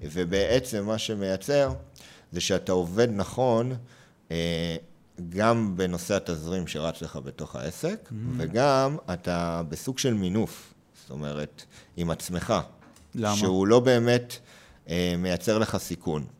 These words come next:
Speaker 1: אוקיי? וזה נקודה מאוד מעניינת ש-, אה, אני רוצה, אה, להביא פה ל-, לחבר'ה שצופים בנו עכשיו. אה, כל עוד ניתן לייצר בעסק מינוף, אבל שהוא לא באמת בסיכון,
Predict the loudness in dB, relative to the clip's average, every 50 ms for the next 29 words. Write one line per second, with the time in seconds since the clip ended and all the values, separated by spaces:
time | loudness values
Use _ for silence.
0 | -20 _ _ _ _ _ _ _ -12 -12 -8 -4 0 2 4 4 2 0 -4 -10
1 | -12 -10 -8 -8 -4 -2 0 0 2 2 0 0 -2 -2 -2 0 2 2 2 2
2 | 2 2 2 2 0 0 0 0 -2 -2 -2 -4 -4 -4 -6 -6 -6 -8 -10 -12
3 | -10 -8 -8 -8 -8 -10 -12 -14 -18 -20 -20 -20 -20 -20 -20 _ -10 -8 -6 -4
4 | -4 -4 -6 -6 -4 -4 -2 0 0 0 0 0 -2 -2 -4 -4 -6 -8 -10 -12
5 | -12 -10 -8 -8 -8 -8 -8 -6 -4 -4 -2 0 2 0 0 2 2 2 2 2
6 | 2 0 -2 -4 -4 -6 -6 -8 -8 -10 -10 -10 -10 -10 -10 -10 -12 -12 -14 -16
7 | -18 -16 -12 -10 -8 -8 -8 -6 -6 -4 -4 -2 -2 -4 -4 -4 -6 -6 -4 -2
8 | -2 0 2 2 2 2 2 0 -2 -2 0 2 2 2 2 0 -4 -10 -16 -20
9 | -20 -20 -20 -20 _ _ -6 -2 0 0 2 2 2 2 0 0 -2 -4 -8 -12
10 | -18 -20 _ _ _ -20 -20 -20 -20 -20 -20 -20 -20 _ -20 -20 -20 -20 -20 _
11 | 0 6 10 10 12 10 10 8 6 2 2 4 4 4 6 6 4 4 2 0
12 | 2 2 2 2 4 4 4 2 2 2 -2 -8 -8 -6 -4 -2 0 2 0 0
13 | 0 -2 -4 -4 -4 -4 -6 -4 -4 -2 -2 0 0 -2 -2 -2 -4 -6 -8 -12
14 | -12 -12 -12 -14 -14 -10 -10 -8 -6 -6 -6